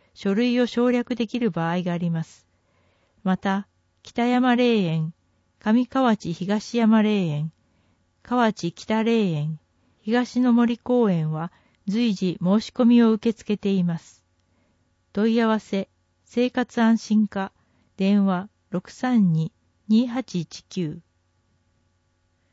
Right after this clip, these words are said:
もし火災が発生したら、避難する時のポイント、アイディー一零二八三零一。避難する時は、服装や持ち物にこだわらず、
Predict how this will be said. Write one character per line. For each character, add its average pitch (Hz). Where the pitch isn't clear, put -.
も 240
し -
火 190
災 226
が 233
発 220
生 214
し -
た 175
ら、 131
避 262
難 233
す -
る 208
時 220
の 190
ポ 160
イ 180
ン 175
ト、 -
ア 202
イ 247
デ -
ィ 214
ー 180
一 254
零 262
二 175
八 -
三 240
零 175
一。 -
避 262
難 226
す -
る 190
時 175
は、 160
服 -
装 254
や 240
持 226
ち 269
物 226
に 170
こ 180
だ 185
わ 185
ら 185
ず、 160